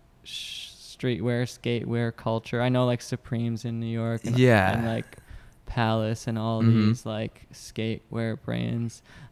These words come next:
Speaker 1: I, I multitask and multi-thread so much.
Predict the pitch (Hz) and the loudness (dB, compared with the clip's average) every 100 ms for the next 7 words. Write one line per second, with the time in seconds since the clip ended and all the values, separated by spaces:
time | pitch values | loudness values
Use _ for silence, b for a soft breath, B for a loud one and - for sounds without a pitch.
0 | - 127 117 - - - _ _ 127 123 | -8 -6 -6 -12 -20 -20 _ _ -4 -2
1 | 120 113 113 - 110 - 120 113 113 113 | -2 -2 -6 -6 -8 -8 -8 -6 -6 -6
2 | - 113 - 110 110 120 | -4 -4 -4 -2 -2 -4